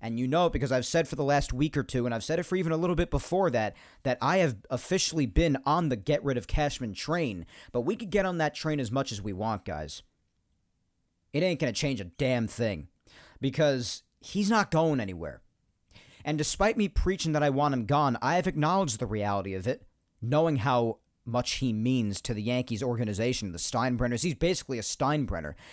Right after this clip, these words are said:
They've even said that all over sports talk radio, that Cashman might as well change his last name to Steinbrenner. He's basically a part of the family,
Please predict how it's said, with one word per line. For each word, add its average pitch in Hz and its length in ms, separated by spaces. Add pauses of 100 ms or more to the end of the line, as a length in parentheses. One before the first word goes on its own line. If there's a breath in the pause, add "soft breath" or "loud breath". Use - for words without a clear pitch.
They've 190 180
even 202 160
said 190 200
that 147 160
all 175 240
over 151 140
sports - 380
talk 135 260
radio, 123 300
that 104 160
Cashman 131 380
might 127 140
as 110 100
well 110 120
change 120 220
his 95 120
last 110 240
name 107 120
to 95 60
Steinbrenner. 92 580 (200 loud breath)
He's 175 220
basically - 440
a 117 60
part 123 240
of 104 40
the 90 100
family, 120 460